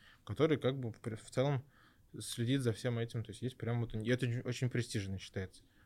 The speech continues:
Вот, наверное, са-, самые вот такие предприимчивые школьники, они, наверное, где-то там были, вот. Ну и очень много всяких клубов, э, астрономии, биологии, там,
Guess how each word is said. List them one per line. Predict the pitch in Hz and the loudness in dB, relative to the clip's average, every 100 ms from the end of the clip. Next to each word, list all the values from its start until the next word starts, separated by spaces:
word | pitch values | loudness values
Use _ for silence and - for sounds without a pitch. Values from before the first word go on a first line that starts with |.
| - | -10
Вот, | 110 - | -6 0
наверное, | 110 120 | 2 2
са-, | 117 120 104 | 2 2 2
самые | 127 123 120 | 4 6 4
вот | 104 | 4
такие | 107 - 104 | -2 -2 -4
предприимчивые | 101 - 110 113 113 113 104 98 - - - - | -4 -4 -2 0 -2 -2 -4 -6 -12 -20 -20 -20
школьники, | - - 127 143 127 | -4 2 4 4 4
они, | 113 113 | 2 4
наверное, | 117 104 107 110 | 4 2 2 0
где-то | 101 104 110 | 0 -2 0
там | 107 98 | 0 0
были, | 95 95 - - | -2 -6 -10 -6
вот. | 101 - - - - | -6 -8 -18 -12 0
Ну | |
и | 127 | 4
очень | 135 139 139 | 6 6 4
много | 120 135 131 | 4 4 2
всяких | 131 127 104 | 0 -2 -4
клубов, | - 113 160 156 - - - - - - _ _ | 0 2 4 2 0 -8 -20 -20 -20 -20 _ _
э, | 107 104 104 101 | -8 -4 -4 -4
астрономии, | 101 - 110 107 123 151 147 143 131 120 - - - - - - | -6 -2 0 2 4 4 4 2 2 -2 -8 -20 -20 -20 -14 -6
биологии, | 98 98 101 135 139 139 131 123 117 | -2 -2 2 2 2 -2 -2 -2 -4
там, | 95 98 | -8 -10